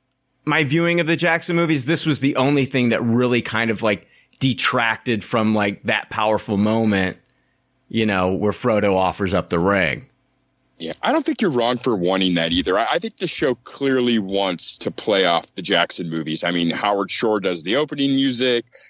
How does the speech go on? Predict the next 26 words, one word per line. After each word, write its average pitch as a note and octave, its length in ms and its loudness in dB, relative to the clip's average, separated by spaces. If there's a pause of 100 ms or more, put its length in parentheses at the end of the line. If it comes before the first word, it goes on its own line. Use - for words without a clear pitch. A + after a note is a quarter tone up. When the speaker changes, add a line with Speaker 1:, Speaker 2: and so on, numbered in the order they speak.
(100)
Speaker 2:
visually, A#2+ 720 0
the F2+ 140 -6
dialogue. A#2 880 0
I, B2+ 160 -2
I C#3+ 160 0
think D3+ 360 -2
there's A#2 200 0
a G#2 60 -8
clear A2 280 -2
connection E2 760 -2
that D#2 320 2 (200)
the F#2+ 140 -2
writers F2 540 0
and F2 160 2
makers E2 320 0
of D#2+ 80 -8
this D#2 140 -2
show D#2+ 460 2 (120)
are F2+ 80 0
trying D#2 300 0
to C#2+ 60 -2
make D#2 280 2
to - 80 -6
the D#2 100 0
Jackson D2 420 -2
trilogy. C#2 520 -2